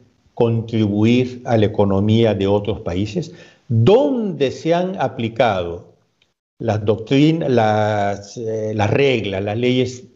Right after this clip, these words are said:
del, eh, preconizadas por la teología del pueblo o la teología de la liberación? El resultado ha, ha sido un desastre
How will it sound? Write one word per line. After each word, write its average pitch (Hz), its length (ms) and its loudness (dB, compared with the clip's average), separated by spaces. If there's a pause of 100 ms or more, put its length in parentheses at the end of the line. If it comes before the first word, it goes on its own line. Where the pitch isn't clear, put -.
(840)
del, 123 720 0 (420)
eh, 113 720 2
preconizadas 120 1300 0
por 123 480 2 (460)
la 110 180 -4
teología 107 440 2
del 113 180 4
pueblo 120 560 4
o 120 100 2
la 113 160 2
teología 110 520 0
de 104 120 0
la 101 200 0
liberación? 110 1040 2
El 131 80 0
resultado 131 680 0
ha, 120 100 0
ha 120 140 -2
sido 120 220 0
un 123 140 -2
desastre 120 840 -2